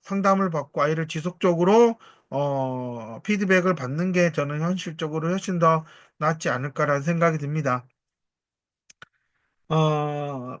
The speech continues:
발화가 안 돼서 모든 것들이 안 된다라고 생각하지 말고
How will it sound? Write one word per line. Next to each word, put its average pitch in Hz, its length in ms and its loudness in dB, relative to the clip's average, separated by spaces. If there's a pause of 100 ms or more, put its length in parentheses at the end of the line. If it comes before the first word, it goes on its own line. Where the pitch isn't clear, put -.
(160)
발화가 185 560 6
안 151 240 -2
돼서 170 540 4
모든 190 380 -4
것들이 175 420 -2
안 117 200 -2
된다라고 180 520 2
생각하지 180 500 0
말고 135 600 0